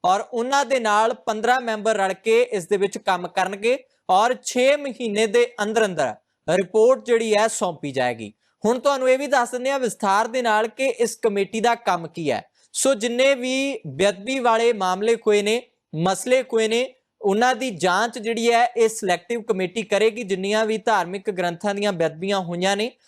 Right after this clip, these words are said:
ਸੋ ਉਹਨਾਂ ਦੇ ਨਾਲ ਤਮਾਮ ਜਿੰਨੇ ਵੀ ਮਸਲੇ ਜੁੜੇ ਨੇ, ਮੁੱਦੇ ਜੁੜੇ ਨੇ, ਉਹਨਾਂ ਦੀ ਜਾਂਚ ਜਿਹੜੀ ਹੈ ਇਸ ਸਿਲੈਕਟਿਵ ਕਮੇਟੀ ਦੇ ਵੱਲੋਂ ਕੀਤੀ ਜਾਏਗੀ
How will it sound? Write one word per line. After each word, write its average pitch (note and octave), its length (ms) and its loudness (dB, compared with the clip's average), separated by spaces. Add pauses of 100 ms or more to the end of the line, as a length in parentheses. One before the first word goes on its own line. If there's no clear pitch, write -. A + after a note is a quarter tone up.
(140)
ਸੋ G#3+ 220 2 (160)
ਉਹਨਾਂ G#3 280 0
ਦੇ A#3 100 -4
ਨਾਲ G#3+ 280 2
ਤਮਾਮ G#3+ 560 0
ਜਿੰਨੇ F#3 320 -2
ਵੀ A#3 100 -2
ਮਸਲੇ G#3 420 0
ਜੁੜੇ F3+ 280 -2
ਨੇ, G#3 100 -2
ਮੁੱਦੇ F3 340 -2
ਜੁੜੇ E3+ 240 -2
ਨੇ, G#3 160 -4 (360)
ਉਹਨਾਂ G#3+ 260 2
ਦੀ A#3 100 -6
ਜਾਂਚ F#3 420 0
ਜਿਹੜੀ G#3+ 320 2
ਹੈ A3+ 220 2
ਇਸ G#3 240 -4
ਸਿਲੈਕਟਿਵ G#3 580 0
ਕਮੇਟੀ F3+ 420 -4
ਦੇ G#3 80 2
ਵੱਲੋਂ F#3 280 -2
ਕੀਤੀ F3 300 -4
ਜਾਏਗੀ G3 420 0